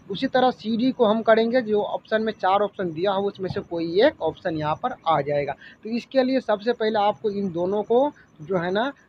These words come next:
जो दिया गया है reasoning में उसको आपको समझना होगा। बी ई को इसने कैसे डीवाई लिखा है, तो दोस्तों आपको ज़्यादा कुछ नहीं करना है। देखिए B कितने नंबर पे आता है दोस्तों, दो नंबर पे आता है। कितना नंबर पे, दो नंबर पे आता है, ठीक है।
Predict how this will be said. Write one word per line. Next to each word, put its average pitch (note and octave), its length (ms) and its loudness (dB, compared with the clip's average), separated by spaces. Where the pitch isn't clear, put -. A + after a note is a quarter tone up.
जो F3+ 160 2
दिया F#3+ 340 4
गया G3+ 220 2
है A3+ 260 2
reasoning G3 420 2
में G#3 80 0
उसको G3+ 320 -4
आपको F3 240 0
समझना D#3+ 420 -4
होगा। D#3 240 -2
बी D#3+ 200 -4
ई B3 80 0
को B3 140 -6
इसने A#3+ 240 -4
कैसे A#3+ 320 2
डीवाई D#3+ 340 0
लिखा C#3 240 -6
है, C3 60 -6
तो D#3+ 60 -12
दोस्तों G#3 400 2
आपको G#3+ 240 0
ज़्यादा G#3 260 4
कुछ F#3 220 -6
नहीं D#3 140 -6
करना C3+ 280 -6
है। B2+ 140 -12
देखिए G3 240 2
B F#3+ 200 -4
कितने C#4 260 -6
नंबर C4+ 240 0
पे C4 140 0
आता B3 120 2
है B3 80 2
दोस्तों, B3+ 340 -2
दो D3 240 -2
नंबर C3+ 280 -6
पे C3+ 140 -10
आता C#3 120 -12
है। C#3+ 60 -16
कितना A#3+ 240 -6
नंबर B3+ 220 -2
पे, B3+ 160 -4
दो D#3 200 -2
नंबर C#3 220 -6
पे - 160 -12
आता C#3 160 -8
है, C#3 60 -6
ठीक A3 200 -6
है। C#4+ 100 6